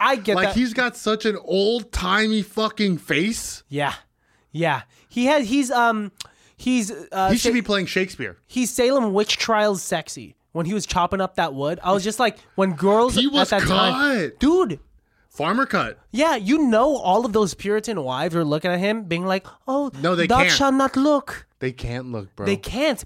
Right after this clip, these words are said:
Speaker 1: but that makes it that much sexier.
Speaker 2: That's why they have ten kids, 'cause
Speaker 1: Yeah.
Speaker 2: they can't look.
Speaker 1: They got, because that's the only time they could get it, is if they could get it with purpose.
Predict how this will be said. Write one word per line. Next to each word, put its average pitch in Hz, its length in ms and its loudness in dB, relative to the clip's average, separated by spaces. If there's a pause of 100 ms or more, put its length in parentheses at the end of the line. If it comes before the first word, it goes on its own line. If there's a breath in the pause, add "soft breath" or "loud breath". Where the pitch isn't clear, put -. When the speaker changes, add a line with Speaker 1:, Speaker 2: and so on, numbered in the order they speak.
Speaker 1:
but 139 140 -10
that 147 140 -8
makes 160 220 -8
it 147 80 -10
that 147 140 -8
much 156 160 -10
sexier. 190 320 -10
Speaker 2:
That's 160 80 -6
why 120 100 -2
they 120 120 -2
have 117 140 -6
ten 107 220 -10
kids, 107 400 -6
'cause 117 160 -16
Speaker 1:
Yeah. 160 380 -4
Speaker 2:
they - 60 -6
can't 98 260 -12
look. 101 220 -8 (800 loud breath)
Speaker 1:
They 170 120 -2
got, 170 360 -2
because 175 240 -8
that's 175 260 -2
the - 180 -4
only 196 260 -4
time 160 420 -6 (220)
they 135 140 -10
could 107 280 -14
get 123 280 -4
it, - 260 -18
is 131 180 -10
if 147 120 -4
they 147 100 -6
could 123 220 -10
get 127 160 -6
it 123 100 -6
with 113 180 -14 (120)
purpose. - 520 -12